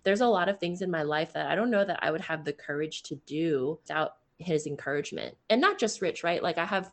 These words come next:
close female friends who also encourage me, but Rich has always been my biggest champion. Like, he's always told me, "You should write a book or something about, you know,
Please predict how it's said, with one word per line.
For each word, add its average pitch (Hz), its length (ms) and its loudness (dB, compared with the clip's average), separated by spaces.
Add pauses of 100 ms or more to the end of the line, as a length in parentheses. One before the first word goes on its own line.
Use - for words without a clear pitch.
close 202 300 0
female 214 260 2
friends 151 260 -4
who - 140 -4
also 165 280 -2
encourage 156 480 -4
me, 143 200 -6 (300)
but 170 160 0
Rich 175 220 -2
has 165 160 -4
always 165 200 0
been 165 160 -2
my 156 120 -4
biggest 147 420 -6
champion. 165 500 -6
Like, - 220 -6 (440)
he's 170 140 0
always 165 200 4
told 165 200 -4
me, 170 80 0
"You 254 80 0
should 233 180 -2
write 202 140 0
a 277 80 0
book 330 380 2
or 208 80 2
something 190 480 -2
about, 185 320 0 (420)
you 233 120 4
know, 165 340 2